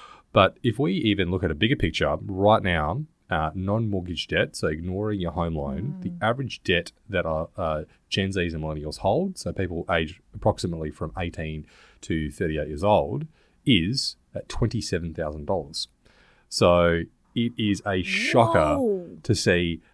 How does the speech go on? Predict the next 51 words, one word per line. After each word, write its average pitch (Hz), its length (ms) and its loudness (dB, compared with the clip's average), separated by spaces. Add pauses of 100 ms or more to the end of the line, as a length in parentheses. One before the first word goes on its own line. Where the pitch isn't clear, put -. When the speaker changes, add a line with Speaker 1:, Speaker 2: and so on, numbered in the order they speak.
(140)
Speaker 1:
how 110 340 2
often 82 480 0
people 90 300 -4
can 85 140 -6
get 78 260 -4
into, 76 720 -6 (280)
uh, 78 140 4
Speaker 2:
That's 78 120 0
Speaker 1:
these 73 200 -6
Speaker 2:
huge. - 80 -12
Speaker 1:
traps. 92 540 2 (340)
And 87 640 2 (200)
you 113 380 2
have 110 100 4
to - 80 -8
give 85 120 -2
yourself - 240 -2
a 82 40 -8
lot 76 160 -4
of - 40 -12
credit, 76 280 0
Alex, 71 500 -6
that 78 260 4 (140)
you 107 120 0
stopped 95 220 2
at 80 120 -2
one 78 160 -2
credit - 240 -2
card, 170 280 0
because 107 180 -4
of 82 60 -2
a 78 60 -4
lot 90 160 0
of 90 80 -4
people, 87 240 -2
it 76 80 -6
might 78 160 -2
be 80 80 -10
two 101 180 -8
or 82 100 -4
three 78 280 -4
or 73 100 -8
four, 73 300 -4
potentially 85 380 -6
it 78 80 -8
becomes 78 240 -8
unmanageable. 71 580 -6
So 73 400 -2 (480)
for 110 60 0
anybody 135 260 6
listening 127 460 2